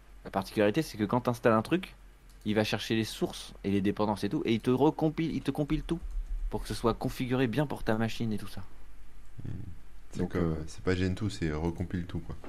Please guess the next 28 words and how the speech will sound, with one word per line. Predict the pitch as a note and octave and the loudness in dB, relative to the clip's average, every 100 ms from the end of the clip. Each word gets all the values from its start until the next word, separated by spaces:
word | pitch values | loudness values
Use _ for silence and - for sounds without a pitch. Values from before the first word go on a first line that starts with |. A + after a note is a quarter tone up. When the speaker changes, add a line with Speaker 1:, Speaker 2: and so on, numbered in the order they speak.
| - - - - - - | -10 -10 -10 -6 -4 2
Speaker 1:
Ouais, | B2+ A#2+ | 4 4
c'est | - - | 2 2
recompile. | G2 G#2 - - - G#2+ A2+ G#2+ F#2 - - | 2 0 0 0 2 2 2 0 -2 -4 -6
Speaker 2:
<laughs> | F#2+ - - - - - - - - - G2 | -6 -6 -8 -8 -8 -10 -10 -10 -8 -2 0
Speaker 1:
Ouais, | G2+ - - | 0 -2 -4
<laughs> | - | -4
c'est | - G2 | -2 -2
recompile | G2+ G2+ G2 - F#2+ | -4 -4 -4 -4 -6
tout. | - F2 - - A#2+ A#2+ - - | -4 -6 -6 -8 -6 -6 -6 0
Et, | G2+ G2+ | 4 6
euh, | F#2+ F#2 F#2 F2+ F2+ F2+ F2 F2+ - - - | 6 4 4 4 2 -2 -4 -6 -8 -8 -4
on | F#2 | -2
a | |
dit | F#2 F#2 | -2 -4
quoi ? | - B2+ | -2 -2
Attends, | B2+ F#2+ | -2 -6
c'est | - - | -6 -4
quoi ? | F#2+ | -4
Aptitude | G2 G2 - G#2 | -4 -8 -4 0
avec | F#2 F#2+ | 0 2
une | F#2+ | 0
interface. | F#2+ F#2 - G2+ G2+ - - | 0 -4 -4 -4 -4 -6 -6
Ah | - | 0
oui, | A2+ G2 | 2 4
en, | |
en | E2 D#2+ D2+ D2+ D#2+ F2 | 4 4 2 -2 -4 -6
cursive, | G#2 - B2 F#2 | -8 -6 -6 -6
ouais. | D2+ | -6